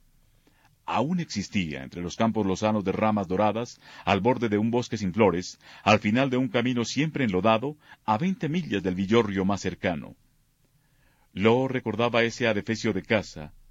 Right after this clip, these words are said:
la soledad, las viejas praderas empapadas, el viento y los páramos desmesurados,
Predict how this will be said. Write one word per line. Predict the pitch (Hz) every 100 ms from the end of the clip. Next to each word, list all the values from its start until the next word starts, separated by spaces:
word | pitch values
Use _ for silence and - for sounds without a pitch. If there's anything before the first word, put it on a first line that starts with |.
| _ -
la | 107
soledad, | 110 104 104 110 98 _ _ - -
las | 90 92
viejas | 113 135 131 -
praderas | 113 117 123 117
empapadas, | 104 104 120 110 71 64 - - - -
el | 120 110
viento | 123 170 170
y | 147
los | 120
páramos | 131 139 123 107
desmesurados, | 107 104 98 110 123 151 -